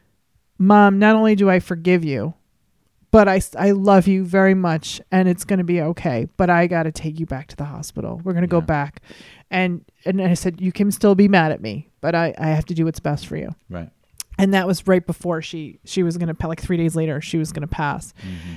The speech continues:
Speaker 1: So here, the whole family's together w-, with her in the room. Donna and my dad are, they're the,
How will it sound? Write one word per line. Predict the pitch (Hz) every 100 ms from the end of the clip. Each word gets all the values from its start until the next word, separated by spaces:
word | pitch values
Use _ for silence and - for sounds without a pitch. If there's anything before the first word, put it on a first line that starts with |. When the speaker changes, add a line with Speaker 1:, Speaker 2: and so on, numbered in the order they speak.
| 78
Speaker 1:
So | - - 226 220 208 - _ _ -
here, | 196 277 294
the | 233 226
whole | 233 254
family's | - 233 233 220
together | - 196 185 185
w-, | 175 - - 196 190 185 - 208
with | 214 226
her | 220 247
in | 233 214
the | 208
room. | 214 214 185 170 190 - _ _ _ _ _ - 185
Donna | 220 240 262 240 214 202 -
and | - 190 185
my | 180
dad | 170 196 240 185 160 165 -
are, | 180 175 170 175 185 185 _ _ 202
they're | 226 233
the, | 196 180